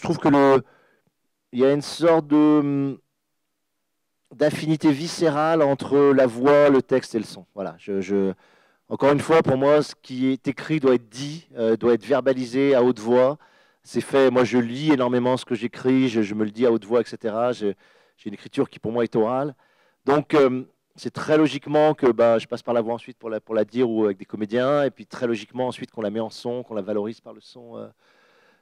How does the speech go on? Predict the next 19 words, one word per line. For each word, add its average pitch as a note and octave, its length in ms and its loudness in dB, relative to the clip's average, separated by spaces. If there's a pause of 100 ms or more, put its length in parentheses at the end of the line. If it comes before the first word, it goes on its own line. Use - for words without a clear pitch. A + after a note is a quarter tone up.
(100)
ou A2+ 60 -10
par A2+ 160 -2
la G#2 80 -4
musique. A2 420 -14
Euh, G2+ 200 0
donc, B2+ 180 0
c'est, D3 260 2
c'est D#3+ 300 -2
un D#3+ 60 2
chemin F3 300 0
qui E3+ 140 -2
me C#3+ 60 -2
paraît C3+ 240 -2
très, D3 360 0
très C3 380 0
naturel, B2 520 -4
en G#2+ 60 -8
fait. A#2 300 -10
Euh, G2+ 320 -6